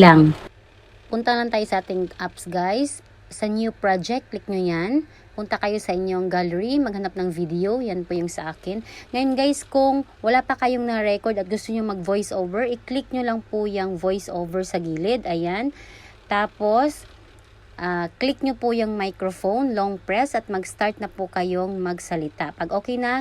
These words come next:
click nyo yung check. So, sa akin, guys, ay may boses na. So, ang gagawin ko na lang is ilalabas ko yung boses. So, i-long press ko yung video. Ah,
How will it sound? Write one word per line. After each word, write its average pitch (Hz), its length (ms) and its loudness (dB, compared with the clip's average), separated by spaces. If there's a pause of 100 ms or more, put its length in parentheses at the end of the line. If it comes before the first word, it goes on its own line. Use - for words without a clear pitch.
click 226 240 -8
nyo 190 80 -4
yung 175 400 -2
check. 156 240 -6 (640)
So, 180 320 -2
sa 202 240 0
akin, 262 240 -2
guys, 247 160 0
ay 208 160 -2
may 208 160 -4
boses 220 480 0
na. 233 400 0 (600)
So, 196 220 2
ang 202 180 -2
gagawin 240 300 2
ko 247 80 0
na 226 80 0
lang 214 180 -2
is 208 320 -8
ilalabas 214 560 0
ko 196 140 -4
yung 190 260 -2
boses. 175 460 -2
So, 208 100 -2
i-long 214 320 0
press 262 380 -2
ko 247 100 -2
yung 220 160 -2
video. 185 600 -2 (420)
Ah, 175 240 -2